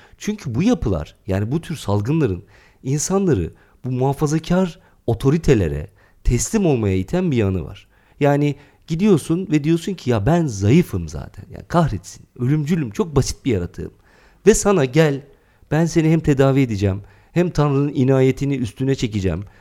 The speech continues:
se-, Tanrı'nın inayetiyle hep beraber iyileşeceğiz filan diyen yapılara teslim oluyorsun. Dolayısıyla sen bu teslimiyeti gösterdiğinde bu yapılar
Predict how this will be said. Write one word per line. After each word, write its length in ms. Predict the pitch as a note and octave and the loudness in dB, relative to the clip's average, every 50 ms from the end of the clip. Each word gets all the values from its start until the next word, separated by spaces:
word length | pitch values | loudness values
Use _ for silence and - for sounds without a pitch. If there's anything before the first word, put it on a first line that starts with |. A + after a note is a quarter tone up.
| _ _ _ - | _ _ _ -12
se-, 220 | - - C#3 - | -6 -6 -4 -2
Tanrı'nın 300 | - C#3+ D3 D3+ D#3+ E3 | 0 0 2 2 2 2
inayetiyle 560 | D#3+ D3 C#3+ C#3+ C#3+ C#3+ C#3+ C#3 D3+ C#3+ C3 | 2 0 0 0 0 0 -2 -2 0 2 2
hep 140 | C#3+ D#3+ - | 2 2 2
beraber 300 | C#3+ C3+ B2+ A#2+ A#2 B2+ | 2 2 2 4 2 2
iyileşeceğiz 480 | A#2+ A2+ A2+ A#2+ A2+ A2 - C#3+ - - | 0 2 0 0 0 0 -2 -4 -4 -4
filan 280 | - C3 D3+ D3 C#3 | -6 -6 -4 -4 -2
diyen 120 | A#2+ A2+ G#2 | -2 -2 -2
yapılara 580 | A2+ C3+ F3 E3 - E3 B2 F#2 D#2+ F2+ - | 0 -2 -2 -2 0 2 2 2 0 -2 -6
teslim 360 | - - G2+ G2 - D#3+ G3 A3 | -4 -4 -4 -2 0 0 2 2
oluyorsun. 420 | G#3+ G3+ G3+ G3+ - A3 A3+ A3+ - _ _ _ _ _ - | 4 2 2 0 0 -4 -8 -8 -12 _ _ _ _ _ -2
Dolayısıyla 560 | D3 E3+ G3 G#3 G3+ E3+ - F#3 E3+ B2 G2+ | 0 4 4 4 4 4 0 0 0 0 0
sen 220 | G2 - C3+ D3+ D#3+ | 2 0 0 0 0
bu 40 | D3 | 0
teslimiyeti 540 | - C#3 B2 - C3 C3 B2+ B2 - C3+ | 0 0 -2 0 -2 -2 -2 -2 -2 -2
gösterdiğinde 460 | A#2+ A2+ G2 G2 - F#2 A2 D3+ D#3 C#3+ | -2 -2 -2 -2 -4 -4 -4 -2 -2 0
bu 60 | C#3+ | 2
yapılar 440 | B2+ G2 - - A2 D3+ G#3 - | 0 0 0 0 0 0 0 -2